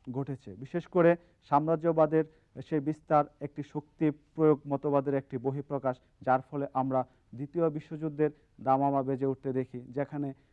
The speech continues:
মুসোলিন এবং হিটলার এই সাম্রাজ্য বিস্তারের নেশায় মত্ত হয়ে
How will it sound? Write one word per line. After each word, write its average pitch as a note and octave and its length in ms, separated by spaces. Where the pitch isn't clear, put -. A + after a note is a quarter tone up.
মুসোলিন E3+ 500
এবং C#3+ 320
হিটলার C#3+ 340
এই C3+ 120
সাম্রাজ্য D3 480
বিস্তারের C#3 460
নেশায় C3 300
মত্ত B2+ 280
হয়ে B2+ 240